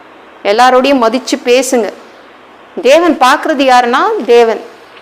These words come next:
உயர்வு வந்துரும். அவ்வளவுதான். ரொம்ப ஈஸியான ஃபார்முலா தான் இது. உங்க தெருவுல சீன் போடாதீங்க. உங்க சொந்த ஊருக்கு போனா சீன் போடாதீங்க. சுற்றி இருக்கிறவங்க கிட்ட விளம்பரம் அடிச்சுக்காதீங்க.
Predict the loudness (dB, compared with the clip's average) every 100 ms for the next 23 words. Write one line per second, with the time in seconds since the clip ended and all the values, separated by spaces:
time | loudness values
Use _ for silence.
0 | -20 -20 -20 -20 -6 -2 0 2 2 2
1 | 2 2 2 2 0 -8 -18 -20 -20 -20
2 | -6 -2 0 0 -2 -6 -20 -20 -20 -20
3 | -20 -20 -20 -8 -4 -2 0 0 -2 0
4 | 0 0 0 0 2 4 2 2 2 0
5 | 0 -4 -6 -20 -20 -20 -20 -20 -20 -6
6 | 0 0 2 2 2 2 0 -2 -6 -20
7 | -18 -6 -4 -2 -2 0 2 0 0 -2
8 | -6 -18 -20 -20 -20 -20 -20 -20 -20 -20
9 | -8 -2 -2 0 0 2 2 0 0 0
10 | 0 0 -2 -2 0 2 4 4 2 2
11 | 2 0 -4 -10 -8 -8 -2 0 2 0
12 | 0 2 2 0 0 0 0 0 0 0
13 | -2 -2 0 2 2 2 2 2